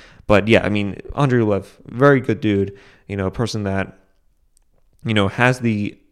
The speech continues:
chance to sort of get people in line with, with tennis. And I think, you know, that's very admirable. But again, with that comes great responsibility. And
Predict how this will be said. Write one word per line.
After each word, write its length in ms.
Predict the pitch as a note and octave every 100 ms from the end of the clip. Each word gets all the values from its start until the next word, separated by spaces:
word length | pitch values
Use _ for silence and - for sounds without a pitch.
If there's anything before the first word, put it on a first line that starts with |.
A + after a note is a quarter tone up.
| _
chance 540 | - - G#2 G2 F#2+
to 580 | - - F#2+ F#2 F#2 F#2 - _ _ _ _ _ _ _ _
sort 220 | - - A3+
of 100 | C#3+
get 320 | C3+ C#3+ D3
people 480 | C3+ C3 A2+ A2 - _ _
in 220 | A2+ G2
line 360 | F#2+ A2 G#2+ G2+
with, 340 | F#2 - -
with 320 | G2+ G2+ F#2+
tennis. 400 | - G#2+ A2 -
And 80 | F#2
I 100 | F#2
think, 280 | - G2 F#2 - _ _ -
you 60 |
know, 80 | G2
that's 180 | G2 G2
very 220 | A2 G2+
admirable. 400 | G2+ G2+ A2+ B2
But 160 | A2 G#2
again, 280 | G#2+ G#2 F#2+
with 200 | F#2+ F#2+
that 200 | G2+ G2+
comes 280 | A2 G2
great 100 | G#2
responsibility. 920 | G2 G2 - F#2 G2 G2 G2 - - -
And 560 | G2 F#2+ F#2+ F#2 F#2+